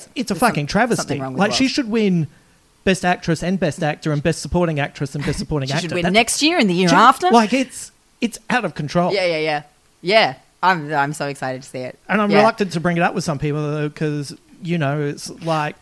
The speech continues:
Speaker 1: I went and saw that movie 'cause I heard it was good and
Speaker 2: Yeah.
Speaker 1: because I think she's great.
Speaker 2: And you don't want it to be one, I had someone who came back to me the other day and they were a little bit kinda like, they'd seen Everything Everywhere All at Once, but they'd seen it, like,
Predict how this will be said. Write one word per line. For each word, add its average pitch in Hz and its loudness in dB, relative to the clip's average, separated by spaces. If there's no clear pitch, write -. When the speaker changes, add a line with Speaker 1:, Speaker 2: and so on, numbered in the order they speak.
Speaker 1:
I 185 2
went 208 2
and 196 2
saw 202 4
that 165 2
movie 156 4
'cause 147 -2
I 151 0
heard 151 0
it 151 -6
was 139 -8
good 190 -2
and 156 0
Speaker 2:
Yeah. 143 -6
Speaker 1:
because 151 0
I 151 0
think 156 -8
she's 151 -6
great. 170 -4
Speaker 2:
And 220 0
you 240 0
don't 247 0
want 262 0
it 233 -4
to 220 -6
be 214 -2
one, 208 -2
I 190 4
had 214 0
someone 185 0
who 185 0
came 165 -2
back 143 0
to 170 -6
me 160 -2
the 156 -2
other 143 -4
day 139 0
and 143 -2
they 147 -2
were 147 -2
a 147 -4
little 165 -4
bit 180 -6
kinda 156 -4
like, 135 -6
they'd 190 2
seen 180 -2
Everything 156 -4
Everywhere 139 -4
All 135 -2
at - -8
Once, 143 -6
but 139 -10
they'd 143 -4
seen 135 -6
it, 127 -8
like, 131 -8